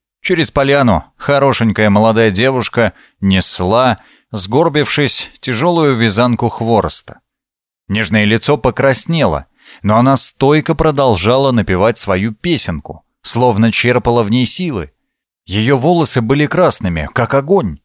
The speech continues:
даже как борода Рудольфа, опускались на спину, где их прижимала вязанка серых сучьев. Я успокаивающе помахал ей рукой,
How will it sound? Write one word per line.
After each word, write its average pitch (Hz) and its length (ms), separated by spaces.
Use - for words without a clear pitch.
даже 113 300
как 120 240
борода 131 400
Рудольфа, 147 640
опускались 117 680
на 110 220
спину, 90 380
где 113 180
их - 140
прижимала 117 580
вязанка 107 640
серых 107 420
сучьев. - 640
Я 123 200
успокаивающе 160 920
помахал 139 580
ей 131 180
рукой, 110 580